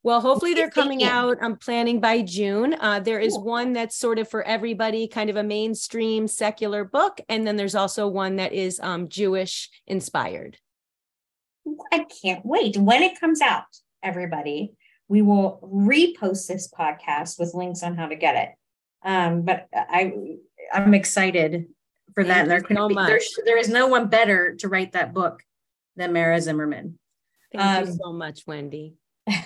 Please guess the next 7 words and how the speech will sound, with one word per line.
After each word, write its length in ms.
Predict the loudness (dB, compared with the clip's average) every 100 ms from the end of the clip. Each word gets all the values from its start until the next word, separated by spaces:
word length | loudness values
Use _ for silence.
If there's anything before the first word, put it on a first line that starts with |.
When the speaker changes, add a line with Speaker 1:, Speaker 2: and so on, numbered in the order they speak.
| -12 _ _ _ _ _ _ _ -12
Speaker 2:
tell, 400 | -2 2 2 0 -4
just, 240 | 4 4 2 -8 _ _ -20 _ 0
just 280 | 0 2
in 120 | 0 2
general, 420 | 2 2 2 0
'cause 200 | 0 -4
I, 300 | -2 -2 -2